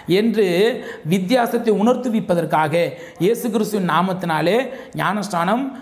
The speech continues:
எடுத்துக்கொள்ளுங்கள்" என்று சொல்லி அங்கே பேதுருவானவர் பொதுவாக சொல்லப்பட்-, சொல்ல, சொன்னார். அதைத்தான் அங்கு பதிவு செய்து வைத்திருக்கிறது அப்போஸ்தல நடவடிக்கைகளிலே.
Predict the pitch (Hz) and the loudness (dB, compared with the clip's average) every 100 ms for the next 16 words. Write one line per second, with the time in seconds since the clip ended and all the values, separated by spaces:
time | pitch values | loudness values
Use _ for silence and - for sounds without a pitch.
0 | - - 180 226 254 226 214 202 208 190 | -10 -2 -2 0 -2 0 0 0 0 0
1 | 180 180 175 156 220 220 185 170 - 214 | 0 -2 -2 -4 0 0 0 -2 0 0
2 | 208 170 156 160 233 - - 269 247 180 | 0 -2 -2 0 -2 0 -2 0 2 2
3 | 214 269 - - - 175 190 208 180 151 | 2 0 -4 -12 -4 -2 0 0 -2 -6
4 | - - 175 185 151 160 170 190 214 - | -12 -4 0 0 -2 -2 0 2 0 -2
5 | - - 165 190 247 262 226 190 - 175 | -10 -8 -4 -4 -2 -2 -2 -2 -2 -2
6 | 220 - 180 185 185 - - 160 196 190 | -2 -2 0 0 -2 -6 -6 -2 -2 -2
7 | 180 175 170 156 165 180 160 147 143 160 | -2 -2 0 0 -2 -2 -2 -2 0 0
8 | 151 143 139 143 143 - | 0 0 0 0 -2 -4